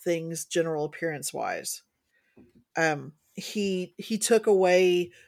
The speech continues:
good front ends. He gave us some ugly heads. He gave us, um, some toe out, and I absolutely do not like does that toe out. Um, he took away angularity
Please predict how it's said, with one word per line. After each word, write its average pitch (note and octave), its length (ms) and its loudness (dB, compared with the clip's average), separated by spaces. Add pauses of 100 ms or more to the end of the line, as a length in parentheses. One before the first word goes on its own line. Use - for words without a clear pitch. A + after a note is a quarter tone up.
(140)
good G3 240 0
front E3+ 280 -6
ends. C4+ 500 0
He A3 120 -4
gave F3 220 0
us E3+ 120 -2
some E3 160 -8
ugly D#3+ 340 -4
heads. A#3+ 680 2 (300)
He G#3 140 -6
gave F3+ 280 4
us, E3+ 400 4
um, D3+ 220 -6
some E3 240 -6
toe A#3 380 6
out, A#3 400 6 (100)
and F3+ 120 -2
I E3 160 -4
absolutely F3 520 -2
do F3 180 -6
not D#3+ 240 -8
like D#3+ 200 -6 (200)
does D#3+ 320 2
that - 180 -6
toe C3+ 220 -6
out. C#3+ 380 -6 (580)
Um, E3+ 440 0 (320)
he F3+ 680 -4
took A#3 240 0
away F#3 400 4
angularity G#3 1080 2